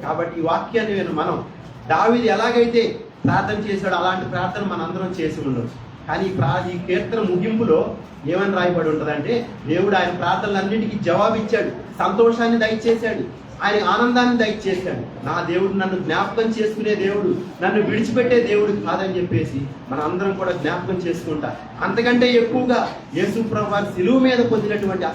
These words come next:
శ్రమలన్నింటినీ కూడా దావీదు ప్రవచన రూపంగా తెలియజేశాడు. "ఆ శ్రమలన్నీ నా కోసమే ప్రభు భరించాడు, నేను ఈ లోకంలో ఈ నిందలు అవమానాలన్నీ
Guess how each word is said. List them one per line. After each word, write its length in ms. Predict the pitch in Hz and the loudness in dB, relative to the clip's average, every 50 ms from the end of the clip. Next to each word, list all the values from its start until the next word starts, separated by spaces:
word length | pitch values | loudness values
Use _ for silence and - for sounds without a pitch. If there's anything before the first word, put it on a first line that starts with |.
| - | -6
శ్రమలన్నింటినీ 720 | 156 151 143 165 175 185 185 185 190 196 - - 180 180 180 | -6 -6 -6 -2 0 0 0 2 0 0 -2 0 2 2 2
కూడా 140 | 175 156 151 | 2 0 -2
దావీదు 520 | 139 139 139 160 165 170 160 147 139 143 | -2 -2 -2 0 2 0 0 0 -2 -6
ప్రవచన 680 | 143 - - - - - - 135 180 - - 190 180 170 | -6 -8 -12 -4 0 2 2 2 2 2 -2 -4 -4 -2
రూపంగా 340 | 175 165 170 165 160 160 156 | -2 -2 -2 -4 -4 -4 -6
తెలియజేశాడు. 960 | - 151 143 143 139 135 131 123 123 - 110 101 - - 123 131 - - - | -6 -6 -6 -4 -2 -2 -2 -4 -4 -6 -8 -8 -10 -10 -10 -8 -6 -2 -2
"ఆ 140 | 196 196 - | -2 -2 0
శ్రమలన్నీ 500 | 190 202 214 254 262 262 254 269 262 240 | 0 2 2 4 4 4 4 4 4 2
నా 280 | 202 175 185 208 - - | 2 0 0 0 2 4
కోసమే 320 | 247 254 254 254 254 254 240 | 2 2 2 2 0 0 0
ప్రభు 360 | - 214 208 202 208 214 214 | 0 0 -2 -2 -2 -4 -2
భరించాడు, 680 | 190 175 170 175 170 165 160 147 120 104 92 - - - - - - - - - 185 | -2 -2 -2 -2 -4 -6 -6 -6 -6 -8 -8 -12 -16 -18 -18 -20 -20 -20 -12 0 2
నేను 180 | 226 247 247 | 4 6 6
ఈ 200 | 233 220 220 233 | 6 6 4 4
లోకంలో 420 | 233 233 247 - 262 262 254 254 240 | 4 4 4 4 2 2 4 4 4
ఈ 160 | 233 226 214 | 2 2 0
నిందలు 400 | 202 214 226 233 247 240 240 226 | 0 2 2 4 4 6 4 4
అవమానాలన్నీ 960 | 214 190 190 - 214 226 220 220 214 208 202 196 196 - 208 202 185 - | 4 2 0 0 -2 -2 0 0 -2 -2 -2 -4 -4 -2 -2 -4 -4 -4